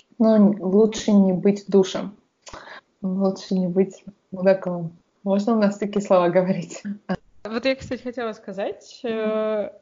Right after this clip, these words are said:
Speaker 2: я когда училась и когда я работала консультантом, э, у нас много, ну, как бы много говорили, что вот там нетворкинг, э,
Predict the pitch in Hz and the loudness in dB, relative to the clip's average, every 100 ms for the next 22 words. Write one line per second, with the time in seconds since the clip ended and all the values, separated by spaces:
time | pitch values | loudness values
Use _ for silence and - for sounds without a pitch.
0 | - 165 - 202 196 214 214 208 - 262 | -16 -16 -6 -6 -2 -2 -2 -4 0 2
1 | 190 - - 202 196 185 196 190 185 185 | 2 -4 -10 -6 -4 -4 -2 -2 0 -2
2 | 185 175 170 170 - 170 175 247 254 202 | -2 -6 -4 -8 -8 -6 -2 -2 -2 -2
3 | 190 190 _ _ _ - 175 170 - 190 | -4 -8 _ _ _ -2 0 0 0 0
4 | 196 196 - 196 185 180 - - 262 196 | 2 2 2 2 2 -2 -2 2 2 4
5 | 190 185 202 196 180 185 180 247 226 190 | 0 0 0 0 0 0 2 2 2 0
6 | - 175 175 180 180 175 180 220 392 - | -6 -8 -4 -2 -2 -4 0 0 0 0
7 | 226 220 - - 196 190 | -2 -2 -8 -10 -8 -8